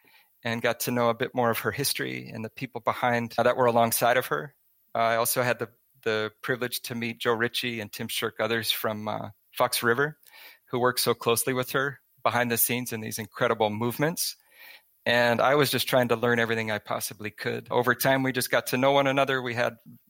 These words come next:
many mutual friends and began to radically collaborate with them as well. So ultimately, we realized that they,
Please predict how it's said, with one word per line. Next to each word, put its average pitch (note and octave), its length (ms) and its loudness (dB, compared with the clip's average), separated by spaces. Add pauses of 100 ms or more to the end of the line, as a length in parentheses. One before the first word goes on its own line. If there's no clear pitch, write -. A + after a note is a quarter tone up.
(100)
many B2+ 220 0
mutual A#2+ 360 0
friends B2+ 500 0 (600)
and A#2+ 480 2 (280)
began B2+ 360 0
to B2+ 140 -2
radically B2 420 2
collaborate B2 560 2
with A#2 140 -4
them C#3 240 -2
as G#2+ 160 -8
well. A#2 380 -4 (100)
So A2+ 480 -6 (560)
ultimately, C#3+ 400 2
we C3+ 140 2
realized B2+ 400 4
that B2 160 -2
they, C3+ 400 0